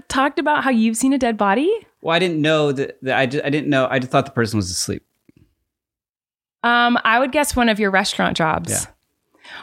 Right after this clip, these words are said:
Speaker 1: What hap-, what, but 'cause you said by a dumpster, and I know you like, uh, like
Speaker 2: Uh, just, um, I don't know if we should put this one in. I don't, I, I went to
Speaker 1: Why?
Speaker 2: I,
Speaker 1: What's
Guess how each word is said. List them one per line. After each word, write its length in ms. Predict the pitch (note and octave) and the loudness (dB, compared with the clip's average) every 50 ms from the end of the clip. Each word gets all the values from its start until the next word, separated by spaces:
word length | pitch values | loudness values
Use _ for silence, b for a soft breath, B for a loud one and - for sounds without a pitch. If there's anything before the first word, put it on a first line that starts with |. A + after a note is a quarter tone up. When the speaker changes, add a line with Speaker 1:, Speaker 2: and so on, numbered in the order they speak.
| B | B
Speaker 1:
What 180 | - A3 D4 D#4 | -2 0 0 2
hap-, 180 | D#4 F#4+ - B3 | 2 0 0 0
what, 200 | A#3 B3+ - A3 | 0 -2 0 0
but 180 | C4 B3 B3 | 0 0 0
'cause 160 | - B3 G#3 | 0 0 2
you 60 | G#3+ G#3 | 2 0
said 180 | - B3+ G#3 F#3 | 0 0 0 0
by 140 | A3 G#3 | 2 2
a 60 | G3 F3+ | 2 2
dumpster, 380 | G3 F#3 F3+ F3+ - - E3+ | 2 0 0 0 0 0 0
and 80 | D#3 D#3 | 0 2
I 40 | D#3+ | 2
know 80 | E3 E3 | 0 2
you 120 | E3 E3+ | 2 2
like, 240 | E3 D#3+ D#3+ - - - | 2 0 0 -2 -4 -6
uh, 100 | F3+ - - - - - - _ _ _ _ _ _ _ _ _ | -6 -6 -6 -8 -12 -12 -14 _ _ _ _ _ _ _ _ _
like 200 | - F3+ F#3 F3 F#3 | -6 -4 -2 0 2
Speaker 2:
Uh, 160 | F#3 F3+ F3+ | 2 2 0
just, 300 | E3+ - G3 F3 - - F3 - | 0 -2 -2 -4 -2 -4 -4 -2
um, 560 | F#3 E3 D3+ D3 C#3+ C#3 C3+ B2+ B2 B2 A#2 B B B B B B B B B B B B B B B B B B B B - | 0 2 2 2 2 2 2 0 -2 -4 -6 B B B B B B B B B B B B B B B B B B B B -10
I 60 | C3 C#3 | -6 -2
don't 100 | D#3+ E3+ | 0 0
know 100 | D#3+ C3+ | 2 2
if 60 | A#2+ | 0
we 80 | A#2+ | -2
should 140 | A2 G#2 A2 - | -4 -4 -4 -4
put 80 | A2+ | -4
this 160 | A2+ A2 - | -2 -2 0
one 100 | C3 A#2 | 0 2
in. 180 | A#2 A2 G#2 F#2+ | 2 2 0 0
I 80 | C3+ D#3 | -2 -2
don't, 100 | D#3+ D3+ | -2 0
I, 120 | C#3+ D3+ | 0 0
I 200 | D#3 D#3 D#3+ D#3+ | 0 0 0 0
went 200 | D#3 E3+ G3 - | 0 0 -2 -2
to 100 | - G#3 F#3+ | -2 -2 0
Speaker 1:
Why? 360 | F3+ - - C#5 C5 F#4+ F#3 - | 0 0 0 0 0 0 0 0
Speaker 2:
I, 60 | D3+ | 0
Speaker 1:
What's 340 | D3+ - - - - - - | 0 0 0 0 -2 -4 -8